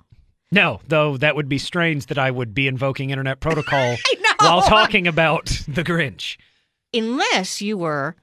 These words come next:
Speaker 2: one of those Westworld bots.
Speaker 1: I th-, I don't, I don't even think that's what they call them within the,
Speaker 2: Fembots,
Speaker 1: the content.
Speaker 2: yeah. They're
Speaker 1: Nope, they're
Speaker 2: fembots.
Speaker 1: not. No, <laughs> that's, there are no fembots
Speaker 2: I'm pretty
Speaker 1: in
Speaker 2: sure they're fembots.
Speaker 1: <laughs> Have you seen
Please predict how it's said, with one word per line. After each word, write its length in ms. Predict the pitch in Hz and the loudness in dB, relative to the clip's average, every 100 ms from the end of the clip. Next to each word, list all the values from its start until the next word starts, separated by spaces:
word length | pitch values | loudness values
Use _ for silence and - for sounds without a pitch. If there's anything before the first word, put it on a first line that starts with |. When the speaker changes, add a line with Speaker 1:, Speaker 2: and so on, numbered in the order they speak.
| - | -10
Speaker 2:
one 160 | 175 | -6
of 60 | 170 | -2
those 200 | 160 156 | -4 -4
Westworld 580 | 170 185 - 156 147 156 _ _ _ _ _ _ - | -6 -8 -8 -6 -6 -10 _ _ _ _ _ _ -10
bots. 680 | 156 160 139 - - - - - - - | -2 -2 -2 -6 -10 -10 -12 -20 -20 -10
Speaker 1:
I 60 | 135 | -10
th-, 180 | - - _ - | -10 -20 _ -10
I 40 | |
don't, 180 | 135 139 - | -6 -6 -4
I 60 | |
don't 100 | 156 | -2
even 120 | 151 131 | -2 -4
think 140 | 139 | -6
that's 140 | 120 | -4
what 80 | - | -4
they 80 | 143 | -4
call 220 | - 131 | -2 -4
them 140 | 120 117 | -2 -4
within 360 | 120 131 131 | -6 -4 -4
the, 180 | 127 107 | -4 -4
Speaker 2:
Fembots, 400 | 104 196 175 156 | 0 0 2 0
Speaker 1:
the 80 | 151 - | -2 -2
content. 380 | 160 143 143 156 | -2 -2 -2 -4
Speaker 2:
yeah. 80 | - | -6
They're 100 | - | 0
Speaker 1:
Nope, 220 | 180 202 175 | 2 2 2
they're 100 | 196 | 2
Speaker 2:
fembots. 80 | 208 | 2
Speaker 1:
not. 200 | 196 - | 0 2
No, 240 | 196 196 | 2 2
<laughs> 40 | |
that's, 560 | 139 131 - 180 123 208 _ - - | -4 -10 -4 -6 -4 -8 _ -18 -2
there 100 | 185 | -2
are 40 | |
no 220 | 160 170 | 0 0
fembots 540 | 175 - 226 226 175 175 180 | -2 0 0 2 0 2 2
Speaker 2:
I'm 160 | 202 | 0
pretty 280 | 170 208 202 | 2 2 4
Speaker 1:
in 60 | - | 2
Speaker 2:
sure 180 | 220 | 2
they're 140 | 208 208 | 4 2
fembots. 880 | 185 160 143 139 185 - - 262 339 | 2 0 0 0 -2 -4 -2 -2 2
Speaker 1:
<laughs> 0 | |
Have 140 | 214 | 4
you 120 | 311 269 302 | 6 6 6
seen 400 | 294 285 214 | 6 4 4